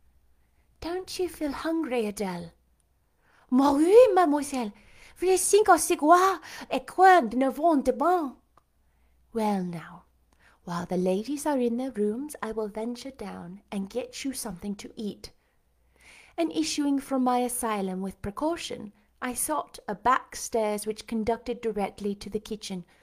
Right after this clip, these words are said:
All in that region was fire and commotion.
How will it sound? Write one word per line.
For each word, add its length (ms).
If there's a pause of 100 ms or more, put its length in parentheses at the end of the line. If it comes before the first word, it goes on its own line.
(500)
All 320
in 140
that 200
region 360
was 200
fire 540
and 180
commotion. 680